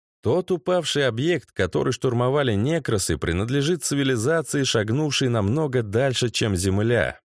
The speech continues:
Одни мертвые духи, о которых упоминал Лич, чего стоят. Жаль, только добраться туда пока невозможно.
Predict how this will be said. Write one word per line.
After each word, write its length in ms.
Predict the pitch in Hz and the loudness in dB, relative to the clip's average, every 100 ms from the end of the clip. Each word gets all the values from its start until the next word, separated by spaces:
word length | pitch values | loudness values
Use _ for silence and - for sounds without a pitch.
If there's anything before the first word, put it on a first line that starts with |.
| _ _ - | _ _ -2
Одни 460 | 85 90 101 190 185 | 0 2 0 0 2
мертвые 500 | 180 180 - 147 131 | 2 0 -2 -2 0
духи, 360 | 139 190 143 | 0 0 0
о 100 | 107 | 0
которых 480 | 92 87 - 143 123 | 0 0 0 -2 -2
упоминал 580 | 113 120 113 131 120 90 | -2 0 0 0 0 0
Лич, 380 | 107 151 - - | 0 -2 -4 -4
чего 260 | 117 107 | 0 0
стоят. 680 | 95 - 139 143 73 - - - | -2 -2 0 2 0 -4 -16 -8
Жаль, 380 | 92 120 143 135 | -6 -2 -4 -4
только 360 | - 135 113 113 | -4 -4 -2 0
добраться 600 | 107 101 135 143 - 107 | 0 0 0 -2 -2 -4
туда 320 | 95 110 131 | -4 -2 -2
пока 320 | 107 - 117 | -2 -2 0
невозможно. 880 | 107 98 92 110 123 110 80 67 | 2 0 0 0 0 0 -2 -6